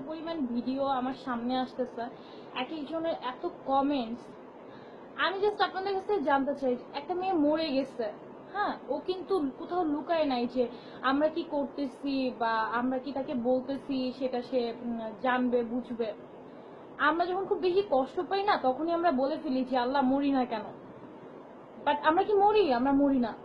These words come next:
তাহলে সেই মেয়েটা কতটুকু কষ্ট পাইছে যে সে,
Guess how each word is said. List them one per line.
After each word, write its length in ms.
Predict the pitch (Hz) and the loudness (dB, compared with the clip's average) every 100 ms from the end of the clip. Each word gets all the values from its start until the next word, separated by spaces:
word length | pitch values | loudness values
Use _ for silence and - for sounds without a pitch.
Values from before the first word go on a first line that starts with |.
| - - | -8 2
তাহলে 280 | 311 392 | 4 4
সেই 180 | - 392 | 4 2
মেয়েটা 220 | 403 415 427 | 2 0 2
কতটুকু 480 | 320 381 370 403 427 | 2 0 2 2 4
কষ্ট 280 | 339 339 381 - | 4 2 0 2
পাইছে 300 | 339 - 302 | 0 2 -2
যে 200 | 269 269 | 0 -2
সে, 340 | - 277 277 | 2 2 2